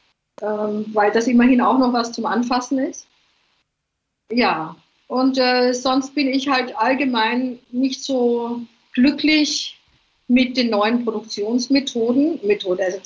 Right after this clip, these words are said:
Te-, äh, Technologien, nicht Methoden, dass eben nicht mehr wie früher die Schauspieler wirklich im Studio stehen und miteinander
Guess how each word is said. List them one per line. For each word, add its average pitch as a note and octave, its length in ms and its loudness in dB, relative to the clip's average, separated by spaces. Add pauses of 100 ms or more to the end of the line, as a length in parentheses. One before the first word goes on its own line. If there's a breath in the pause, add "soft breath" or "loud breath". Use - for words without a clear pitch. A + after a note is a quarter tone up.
Te-, A#3+ 80 -2
äh, G3+ 260 0
Technologien, A#3 720 0
nicht F#3+ 240 -6
Methoden, F3 500 -8 (400)
dass G#3 280 -2
eben A#3+ 520 0
nicht B3 220 2
mehr A#3+ 160 2
wie B3 80 2
früher C4 400 2
die B3+ 140 -2
Schauspieler A#3+ 640 0
wirklich A#3 260 -2
im B3 140 4
Studio B3 420 4
stehen G#3 460 2
und A#3 240 -2
miteinander A3+ 760 4